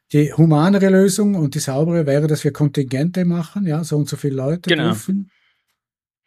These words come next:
Speaker 2: Und er ist, äh, nicht irgendwie ein, ein, äh, rechter Scharfmacher oder so. Im Gegenteil, er versteht sich als Linken.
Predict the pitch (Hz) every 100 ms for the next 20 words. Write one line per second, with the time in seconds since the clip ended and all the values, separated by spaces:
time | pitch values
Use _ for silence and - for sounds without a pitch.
0 | - - 160 170 190 - - - 143 147
1 | 143 143 - 156 160 - 151 139 143 135
2 | 135 - 127 127 123 120 - 117 120 120
3 | - 92 - 120 - 139 135 - 127 117
4 | - - - 123 165 - 147 - 156 143
5 | 147 151 151 156 117 135 139 143 143 117
6 | 113 131 - 131 - 127 - 123 - 120
7 | 131 175 - 147 190